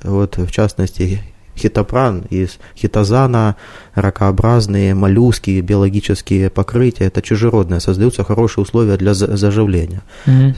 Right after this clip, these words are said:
Speaker 1: Второе направление – это клетки выращиваются, стимулирующие, собственные.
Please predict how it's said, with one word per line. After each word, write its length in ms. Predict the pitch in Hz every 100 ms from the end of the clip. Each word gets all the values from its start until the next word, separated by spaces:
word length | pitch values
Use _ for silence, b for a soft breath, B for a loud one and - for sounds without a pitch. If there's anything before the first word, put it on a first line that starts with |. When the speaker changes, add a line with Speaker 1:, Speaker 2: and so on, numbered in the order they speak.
| 113
Speaker 1:
Второе 400 | - 120 131 104
направление – 640 | 101 104 104 98 87 90
это 280 | - 101 95
клетки 400 | - 104 98 -
выращиваются, 680 | 127 139 135 139 135 127 123 123
стимулирующие, 1040 | - 123 123 120 117 107 - 101 98 98
собственные. 720 | - 117 - - 92 92 90